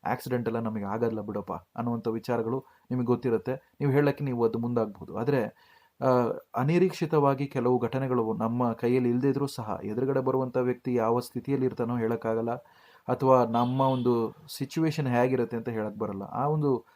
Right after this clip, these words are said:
ಕ-, ಅವಧಿಯಲ್ಲಿ ಏನಾಗುತ್ತೆ, ಈ ಥರ ವಿಪತ್ತುಗಳಾಗುವಂಥ ಸಾಧ್ಯತೆಗಳು ಹೆಚ್ಚಾಗಿರುತ್ತೆ.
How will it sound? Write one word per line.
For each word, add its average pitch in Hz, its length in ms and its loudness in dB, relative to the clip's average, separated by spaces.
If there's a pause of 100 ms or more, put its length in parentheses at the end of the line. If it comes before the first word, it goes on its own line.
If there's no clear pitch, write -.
(120)
ಕ-, - 80 -16
ಅವಧಿಯಲ್ಲಿ 127 640 2
ಏನಾಗುತ್ತೆ, 113 720 -4 (260)
ಈ 139 140 2
ಥರ 135 200 0
ವಿಪತ್ತುಗಳಾಗುವಂಥ 120 880 0
ಸಾಧ್ಯತೆಗಳು 113 600 -4
ಹೆಚ್ಚಾಗಿರುತ್ತೆ. 95 680 -10